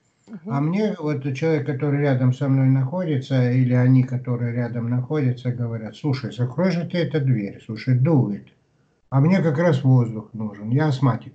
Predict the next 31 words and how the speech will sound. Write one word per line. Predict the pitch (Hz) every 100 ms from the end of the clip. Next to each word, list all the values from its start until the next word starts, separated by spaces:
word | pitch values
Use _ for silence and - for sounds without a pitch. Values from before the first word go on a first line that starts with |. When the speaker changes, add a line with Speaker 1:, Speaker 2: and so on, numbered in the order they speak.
| -
Speaker 2:
к |
примеру, | 110 104 104 101 101
да? | 117 165 151 -
А | 135
им | 156 190 175
холодно. | 127 147 120 107 98 92 - _ _ _ _ _ _ -
Вы | 131
представляете, | 147 180 190 226 214 196 165
что | 131 -
это | 147 120 120
такое? | 131 131 110 101 _ _ _ -
Speaker 1:
Это | 220 320
Speaker 2:
А | 262
это, |
Speaker 1:
конфликтная | 359 - 339 269 226
Speaker 2:
это, |
Speaker 1:
ситуация. | 247 165 208 190 175 196 185 _
Speaker 2:
это | 190 196
уже | 185
минусы, | 170 151 135 151 143
да, | 175 170
это | 180 190 202
уже | 180 180
минусы. | 160 151 143 127 135 - - - _ _
Во | 123 147
всяком | 131 190 170 151 139
деле | 131 180 170 135
есть | 123 123 -
плюсы | 143 160 131 143
и |
минусы. | 139 139 113 98 - 135